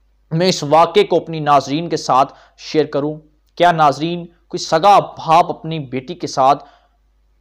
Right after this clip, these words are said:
इतना बुरा सलूक कर सकता है? मेरे पास अल्फाज नहीं है। हुकूमत वक्त को चाहिए कि ऐसे अनासर के ख़िलाफ़ और हमारे कान अदालतों को चाहिए और हमारे पुलिस स्टेशन को चाहिए,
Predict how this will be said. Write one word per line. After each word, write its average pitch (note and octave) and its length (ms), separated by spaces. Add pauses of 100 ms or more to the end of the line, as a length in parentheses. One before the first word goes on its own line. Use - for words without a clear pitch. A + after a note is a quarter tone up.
(280)
इतना E3 280
बुरा D3 280
सलूक D3+ 440
कर D#3+ 100
सकता D3+ 280
है? C#3 60
मेरे C3+ 140
पास C#3 240
अल्फाज B2 480
नहीं C3 240
है। G#2 100 (840)
हुकूमत B3 360 (160)
वक्त F#3 220
को G#3+ 200
चाहिए E3 500 (400)
कि F#3+ 100
ऐसे G3 320
अनासर D#3+ 400
के F#3 140
ख़िलाफ़ D#3 500
और E3 80
हमारे E3 340
कान F3+ 420
अदालतों F3+ 360
को G3+ 160
चाहिए C#3 320
और C3+ 200
हमारे F#3 220
पुलिस G#3+ 200
स्टेशन A3+ 300
को A3 120
चाहिए, G3+ 400